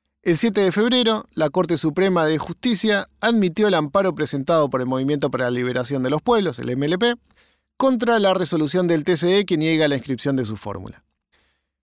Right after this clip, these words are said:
El M L P es una agrupación de izquierda surgida del Comité de Desarrollo Campesino, codeca, y de otros movimientos sociales. Cuenta con una importante capacidad de movilización,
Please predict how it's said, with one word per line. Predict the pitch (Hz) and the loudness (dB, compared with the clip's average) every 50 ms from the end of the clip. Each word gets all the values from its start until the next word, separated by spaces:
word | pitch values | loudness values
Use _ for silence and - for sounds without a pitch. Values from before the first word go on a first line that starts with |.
| _ _ - | _ _ -4
El | - 165 165 | 0 2 2
M | 185 196 202 196 | 2 2 2 2
L | 208 214 | 2 2
P | 202 254 247 247 240 214 233 | 2 0 0 0 0 0 0
es | 233 214 | 0 2
una | 247 233 220 | 2 2 2
agrupación | 196 202 190 180 202 175 - 220 220 196 | 2 2 2 0 0 0 0 0 0 0
de | 196 | 0
izquierda | 180 - - 247 240 226 214 214 190 | -2 0 0 0 2 2 2 0 0
surgida | - 180 165 160 - - 190 190 190 185 185 185 180 | 0 -2 -4 -4 -2 -2 0 2 4 4 4 2 2
del | 170 156 156 156 156 | 2 0 0 0 0
Comité | 151 - 156 147 147 147 151 202 202 196 | 0 -2 0 0 0 -2 0 0 2 2
de | 180 156 | 4 2
Desarrollo | 147 131 - - 139 - 143 117 135 127 | 2 0 0 -2 -2 -2 -4 -4 -4 -2
Campesino, | 147 139 139 170 160 - 254 240 208 165 139 135 | -2 -2 -2 -2 -2 0 0 0 0 0 -2 -4
codeca, | - - 127 143 180 208 190 - 208 208 - - _ - - _ _ _ | -6 -4 -2 0 0 0 0 0 -2 -4 -4 -6 _ -20 -20 _ _ _
y | - 240 | -2 0
de | 233 240 226 | 2 4 4
otros | 220 208 - 208 180 | 2 2 0 0 0
movimientos | 165 156 151 156 156 160 156 139 147 123 | 2 2 0 0 0 0 -2 -2 -4 -4
sociales. | 135 135 - - 120 101 98 104 107 - - _ _ _ _ _ _ _ _ _ _ _ | -4 -4 -4 -4 -4 -4 -6 -8 -14 -16 -20 _ _ _ _ _ _ _ _ _ _ _
Cuenta | - 165 160 156 160 156 | -2 0 0 2 2 2
con | 151 | 2
una | 147 151 | 2 0
importante | 151 147 139 139 151 156 - 233 233 208 196 | 0 0 0 -2 -2 0 0 0 2 2 0
capacidad | 156 151 135 147 139 - 156 151 | 0 0 0 -2 -2 -2 0 0
de | 147 143 | 2 2
movilización, | 143 139 139 143 143 156 175 170 - 247 247 247 247 - | 2 0 0 0 0 0 0 0 0 0 0 0 -4 -8